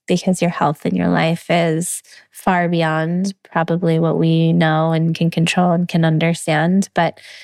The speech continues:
if you have a really good toolkit, you have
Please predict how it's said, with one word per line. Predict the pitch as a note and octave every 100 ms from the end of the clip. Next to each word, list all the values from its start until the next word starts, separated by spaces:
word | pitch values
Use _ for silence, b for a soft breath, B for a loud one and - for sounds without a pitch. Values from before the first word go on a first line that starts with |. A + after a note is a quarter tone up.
| B B B
if | G3
you | F3+
have | E3+ F3+
a | F3 E3+
really | F3 E3+ E3
good | E3+ E3
toolkit, | - E3+ D#3+ - D#3+ D3+ - _ _ _ -
you | F#3+ F3
have | E3+ E3 E3 E3 -